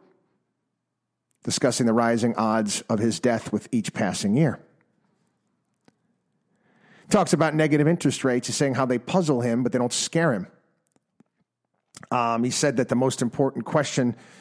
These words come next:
in the world is about negative interest rates, but he doesn't know the answer. That's why it's an important question.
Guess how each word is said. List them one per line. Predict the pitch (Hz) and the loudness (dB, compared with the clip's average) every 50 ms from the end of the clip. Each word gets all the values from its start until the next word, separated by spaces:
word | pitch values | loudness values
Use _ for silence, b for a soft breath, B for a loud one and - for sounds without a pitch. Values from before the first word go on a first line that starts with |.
| B B | B B
in | 110 | -2
the | 123 | 0
world | 131 135 135 | 2 2 2
is | 113 | 2
about | 131 107 143 170 220 - - - - _ _ _ _ _ _ _ _ _ _ _ _ _ - - - _ _ _ _ _ _ - | 0 2 2 0 0 -2 -4 -14 -20 _ _ _ _ _ _ _ _ _ _ _ _ _ -20 -20 -20 _ _ _ _ _ _ -4
negative | - 139 131 127 123 131 123 123 113 | 0 0 2 2 2 2 2 2 2
interest | 120 120 113 - - 123 113 107 - - | 0 0 0 0 0 0 0 0 0 0
rates, | 117 110 113 147 143 - | 0 0 0 0 0 0
but | 98 123 127 | 0 0 2
he | 135 | 2
doesn't | 135 131 - 135 | 2 2 2 2
know | 131 131 135 | 4 4 4
the | 131 131 143 | 4 4 4
answer. | 170 196 185 - 131 - - - _ _ | 4 2 2 0 -4 -6 -6 -10 _ _
That's | - 113 117 - - | -2 -2 -2 0 0
why | 123 123 113 110 | 2 2 2 2
it's | 110 - - | 0 0 0
an | 117 | 0
important | 107 104 - - 127 120 - 120 - | 0 0 2 2 0 0 0 -4 -2
question. | - 165 175 160 - - - - | 0 0 0 0 -2 -4 -4 -6